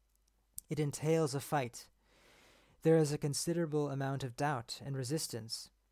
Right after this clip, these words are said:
a great deal of questioning, and at times the whole thing seems absurd. Yet, you have to push on with it.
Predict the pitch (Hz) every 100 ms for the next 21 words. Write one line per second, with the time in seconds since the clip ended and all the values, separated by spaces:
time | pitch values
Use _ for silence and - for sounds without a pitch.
0 | _ _ _ 143 127 147 147 131 143 139
1 | 127 156 147 - 123 117 120 _ _ _
2 | - 135 135 - 156 151 151 143 - 143
3 | 170 165 156 - 156 127 120 - 143 139
4 | 127 123 - 147 117 - _ _ _ _
5 | _ _ _ 139 147 143 - - - _
6 | - 139 139 147 - - 165 - 160 156
7 | 123 117 117 -